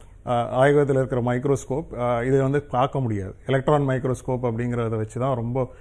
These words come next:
எண்பதாயிரம் தடவை அதை வந்து பெருசுபடுத்தி பார்த்தா தான் பார்க்க முடியும். அது வந்து research lab, ஆய்வகத்துல மட்டும்தான் இருக்கும். So, இதனால வந்து இந்த மரபணுவை யூஸ் பண்றோம்.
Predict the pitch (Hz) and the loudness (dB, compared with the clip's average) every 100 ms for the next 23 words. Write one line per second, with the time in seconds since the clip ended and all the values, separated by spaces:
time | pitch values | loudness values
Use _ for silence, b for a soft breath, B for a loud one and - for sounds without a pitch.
0 | b b b 120 123 139 139 131 123 123 | b b b 0 4 6 6 4 2 0
1 | 131 131 123 120 123 120 127 127 127 120 | 0 0 0 -2 -2 0 -2 0 -4 -4
2 | 110 117 113 135 147 123 123 113 107 190 | -2 -2 -2 -4 2 2 2 -4 -4 -2
3 | - 139 147 156 143 165 170 - 120 120 | 0 2 4 2 2 2 2 2 -2 -2
4 | 117 123 b b b 127 139 139 120 120 | -2 -8 b b b 2 6 6 4 0
5 | 117 107 117 131 113 98 - - 151 156 | -2 -2 -2 -2 -2 -6 -14 -6 0 2
6 | 156 165 175 165 175 147 135 160 202 190 | 6 6 8 4 2 2 4 6 6 4
7 | 175 156 139 135 - 120 101 - | 4 2 2 -2 -2 -6 -6 -14